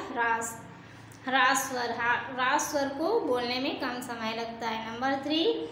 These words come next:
डैश द्वित व्यंजन है, छा या आधा ना, ना, तो ये आधा ना और ना द्वित व्यंजन है। डैश संयुक्त व्यंजन, ऑप्शन दिया है शा,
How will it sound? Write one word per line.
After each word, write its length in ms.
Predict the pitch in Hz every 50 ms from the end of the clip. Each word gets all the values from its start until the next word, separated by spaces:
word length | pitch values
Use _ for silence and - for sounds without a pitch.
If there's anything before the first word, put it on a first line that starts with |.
| - - - - - -
डैश 380 | 226 269 269 269 285 311 359 330
द्वित 360 | - - 359 330 320 - 320
व्यंजन 480 | 277 262 247 240 240 240 240 247 254 247
है, 120 | 247 254 247
छा 340 | - - - 285 285 302 359 427 392 359
या 180 | 359 403 440 415 - -
आधा 280 | 240 240 240 254 277 294
ना, 240 | 294 302 311 330 370 480 466 339
ना, 320 | 233 220 220 214 202 202 220 - - - -
तो 160 | 339 453 508 494 466 - - -
ये 140 | 285 311 415 508 - - - 254
आधा 280 | 240 233 240 269 285 294
ना 220 | 294 294 302 330 359 339 - 247
और 100 | 240 220
ना 240 | 220 226 233 269 381 440 330 269
द्वित 400 | 269 285 370 427 403 - - - -
व्यंजन 480 | 226 214 214 214 214 220 233 226 226
है। 220 | 220 220 214 214 - - - - - - - - - -
डैश 320 | 254 277 285 302 339 453 -
संयुक्त 480 | - - 294 269 277 277 294 302 294 277
व्यंजन, 480 | 262 240 233 226 226 226 226 226 226 233
ऑप्शन 360 | 233 247 240 - 302 302 311
दिया 200 | 311 320 320 330 330
है 140 | 349 392 -
शा, 300 | - - - 320 294